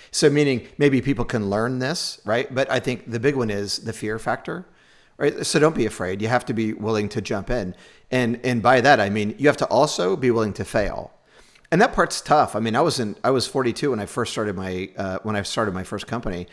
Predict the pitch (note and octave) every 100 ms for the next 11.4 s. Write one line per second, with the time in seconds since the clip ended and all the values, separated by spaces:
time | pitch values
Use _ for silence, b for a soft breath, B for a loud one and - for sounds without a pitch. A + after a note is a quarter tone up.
0 | b b b C3 B2 C#3+ - B2+ A#2 G2
1 | - - C#3 A2+ A2+ - G2+ F#2+ C#3+ C#3+
2 | - B1 C2+ - B2 D#3 - - B2+ C#3+
3 | - - - C#3+ - - B2 C#3 C#3+ -
4 | D3+ F3+ G2 B1 - B B B B C3+
5 | B2 D3 D#3 E3+ D3 B2+ A2+ E3 A#2+ F#2+
6 | - A2 G2+ A2+ G#2 - A2+ A#2+ C#3+ F2+
7 | E2 A2 G#2 - B2+ B2 A2+ A#2+ B2+ C3+
8 | B2 A#2 G#2 - A#2+ A#2 A2 G2 - C3
9 | F#2+ E2 G2 G2+ G2 - B B - C#3
10 | B2 G#2+ B2+ A#2+ G#2 G#2+ B2 D3+ F2+ F2
11 | F#2+ G#2+ G2+ F#2+